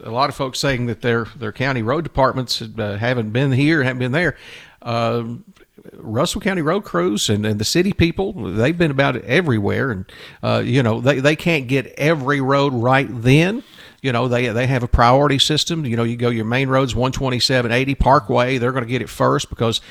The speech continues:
those are your main thoroughfares. But, uh, I agree with you.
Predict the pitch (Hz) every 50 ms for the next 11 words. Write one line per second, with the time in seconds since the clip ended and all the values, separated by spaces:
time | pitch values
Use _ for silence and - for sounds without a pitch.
0 | - - - 127 135 143 120 131 123 113 113 117 113 120 139 143 131 120 - -
1 | 165 175 160 139 - - 117 104 104 120 123 - - - - - - - - 120
2 | 117 113 - - 120 113 113 127 135 127 127 143 160 165 131 107 98 90 95 101
3 | 104 98